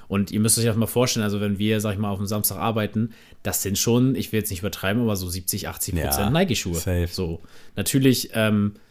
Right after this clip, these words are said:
Speaker 1: so, wir sind jetzt hier in Kiel, Kiel ist jetzt hier keine große Fashion-Stadt, so. Das kann in Hamburg und in Berlin deutlich anders aussehen oder in Köln oder schieß mich tot. Ähm, aber hier hast du halt mehr so die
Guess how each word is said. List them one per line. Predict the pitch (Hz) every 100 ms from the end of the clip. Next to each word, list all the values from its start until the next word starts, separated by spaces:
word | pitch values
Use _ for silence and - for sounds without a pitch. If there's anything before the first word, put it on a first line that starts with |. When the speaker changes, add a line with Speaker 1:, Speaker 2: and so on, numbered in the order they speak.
| _ _ -
Speaker 1:
so, | 104 110 107
wir |
sind | 107 113
jetzt | 117 107
hier | 113
in | 107
Kiel, | - 143 147
Kiel | 143 - 131
ist | 120
jetzt | 123 -
hier |
keine | 110 120 113
große | 107 110 -
Fashion-Stadt, | 104 - 143 - 110 - 104 -
so. | - 107 113 151 - - - -
Das | 104 104 - - - 73
kann | 120 117
in | 98 110 107 98
Hamburg | 113 127 117 110 104
und | 104 101
in | 104 104 98
Berlin | 95 101 110 113 107 -
deutlich | 107 147 123 117
anders | 123 127 107
aussehen | - 101
oder | 98 98
in | 95
Köln | - 120 135
oder | 117 113 107 - -
schieß | - 165
mich | 101 -
tot. | 101 131 - - - - -
Ähm, | 117 110 107 110 - - -
aber | 113
hier | 123 135
hast | 151 -
du |
halt | 143 123
mehr | 131 156 170
so | 151 147 147
die | 120 127 123 117